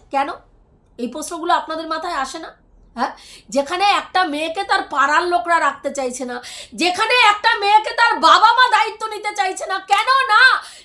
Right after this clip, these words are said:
মেয়ে বাড়িতে এসেই এমন কিছু সিন ক্রিয়েট করবে, এমন কিছু পরিস্থিতি ক্রিয়েট করবে, যেটার জন্য মা বাবা আগের থেকেই ভয় পাচ্ছে এবং মা বাবা হাত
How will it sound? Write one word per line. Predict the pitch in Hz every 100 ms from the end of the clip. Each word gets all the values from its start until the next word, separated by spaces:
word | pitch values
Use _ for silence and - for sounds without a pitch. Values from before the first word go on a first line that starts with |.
| 247
মেয়ে | 339 440 523 554 554
বাড়িতে | 415 453 466 508
এসেই | 508 480 - 508 554 571 - - _ -
এমন | 311 403 480 453
কিছু | 508 453 453 392 - - - -
সিন | 381 370
ক্রিয়েট | 403 403 392 392
করবে, | 359 359 359
এমন | 339 302 381 466 415
কিছু | 453 427
পরিস্থিতি | 427 392 370 415 415 381 392
ক্রিয়েট | - 370 381 381
করবে, | 349 339
যেটার | 320 294 294 311 254
জন্য | 311 311
মা | 294 269 269
বাবা | 269 262
আগের | 254 240 269 285 285
থেকেই | - 262 285 285
ভয় | 214 240 269
পাচ্ছে | 277 269 277 254 - -
এবং | 254 277 285
মা | 269 285
বাবা | 320 320
হাত | 277 320